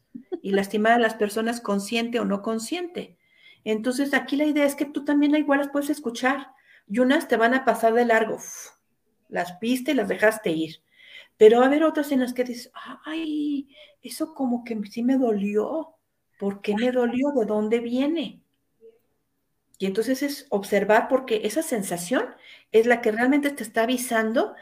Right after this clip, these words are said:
Speaker 1: que un virus está intentando entrar en tu mente.
Speaker 2: Ok.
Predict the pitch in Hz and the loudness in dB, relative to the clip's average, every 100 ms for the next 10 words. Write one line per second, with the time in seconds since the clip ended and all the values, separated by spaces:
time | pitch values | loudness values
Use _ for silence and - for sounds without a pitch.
0 | - - - 208 208 240 294 302 294 349 | -20 -20 -6 -4 0 4 4 4 4 2
1 | 370 370 - 254 240 240 226 240 233 226 | 0 -2 0 0 2 0 -2 -2 0 0
2 | 220 220 214 208 196 185 165 151 151 - | -2 -2 -2 -2 -4 -6 -6 -6 -8 -14
3 | _ _ _ - _ _ - 180 190 185 | _ _ _ -20 _ _ -10 -6 -6 -6